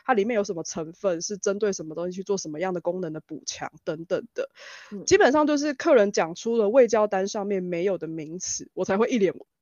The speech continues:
Speaker 1: 一脸疑惑，对。但是基本上我目前为止这六个月，就是半年，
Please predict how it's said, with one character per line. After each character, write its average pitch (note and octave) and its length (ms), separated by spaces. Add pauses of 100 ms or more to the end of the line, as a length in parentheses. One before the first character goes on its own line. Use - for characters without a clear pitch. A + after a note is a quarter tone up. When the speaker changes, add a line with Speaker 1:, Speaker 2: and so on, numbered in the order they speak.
(160)
Speaker 1:
一 C4 100
脸 F#3+ 160 (120)
疑 E3 260
惑， - 380 (280)
对。 - 240 (400)
但 F4 100
是 E4 360 (380)
基 E4+ 120
本 A#3 180
上 B3 280
我 D#3 420 (500)
目 E4 120
前 G#3 220
为 G3 100
止 F3+ 100
这 G#3+ 120
六 G#3+ 180
个 E3+ 100
月， F3+ 380
就 G#3 100
是 G#3 120
半 F3 260
年， A2+ 180